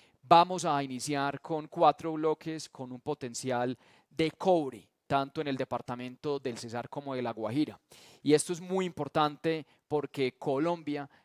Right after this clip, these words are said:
le viene apostando a la diversificación de la canasta minera y queremos impulsar esos minerales metálicos que tiene un gran potencial el país y que además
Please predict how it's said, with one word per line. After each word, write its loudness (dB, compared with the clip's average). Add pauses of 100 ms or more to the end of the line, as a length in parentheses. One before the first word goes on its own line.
le 2
viene 0
apostando -2
a 0
la 2
diversificación -2
de -2
la 2
canasta -6
minera -8 (240)
y -10
queremos -2
impulsar 2
esos 2
minerales 0
metálicos 2 (360)
que 6 (100)
tiene 2
un -8
gran 6
potencial 0
el 2
país 2
y -8
que 2
además -2